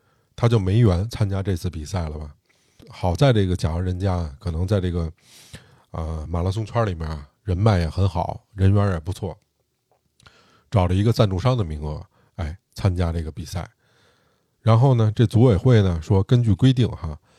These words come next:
赞助商拥有的这个名额呢，是只能给普通的跑者，不能给专业运动员使用，所以呢，就把他的，呃，比赛资格在比赛的前一天给取消了，有意思吧？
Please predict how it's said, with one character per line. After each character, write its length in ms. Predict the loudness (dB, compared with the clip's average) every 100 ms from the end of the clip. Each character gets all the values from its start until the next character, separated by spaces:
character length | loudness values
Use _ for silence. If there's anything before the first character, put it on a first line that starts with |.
| _ _ _ _
赞 180 | 2 4
助 160 | 6 4
商 260 | 4 0 -4
拥 220 | 2 4 4
有 120 | 2
的 120 | 0
这 100 | 0
个 80 | 0
名 240 | -2 -2
额 180 | -2 -4
呢， 200 | -8 -12
是 180 | 0 0
只 200 | 2 -2
能 180 | 0 0
给 240 | 0 -4 -6 -6
普 200 | 2 4
通 240 | 4 0
的 100 | -2
跑 320 | -4 -4 -4
者， 120 | -4 -8 -12 _ _ _ _ -8
不 180 | 0 2
能 160 | 2 -2
给 160 | -4
专 200 | 4 6
业 140 | 6 4
运 140 | 0
动 160 | -2 -6
员 180 | -12
使 200 | -12 -12
用， 160 | -12 -14 _ _ _ _ _ _
所 200 | -2 2
以 80 | 2
呢， 140 | 2 0
就 120 | 0
把 140 | 0
他 140 | -2 0
的， 180 | -2 -4 _ _ _ _ -14
呃， 180 | -12 -12 -14 _ _ _
比 140 | -4 -2
赛 180 | -2 -4
资 200 | -6 -6
格 180 | -6
在 320 | -2 -2 -2 -6
比 100 | -8
赛 220 | -4 -4 -2
的 100 | -2
前 240 | 0 0
一 40 |
天 160 | 0 -4
给 100 | -6
取 180 | -8 -10
消 200 | -10 -12
了， 60 | -16 _ _ _ -6
有 180 | -4 -2
意 140 | -4
思 100 | -6
吧？ 220 | -10 -12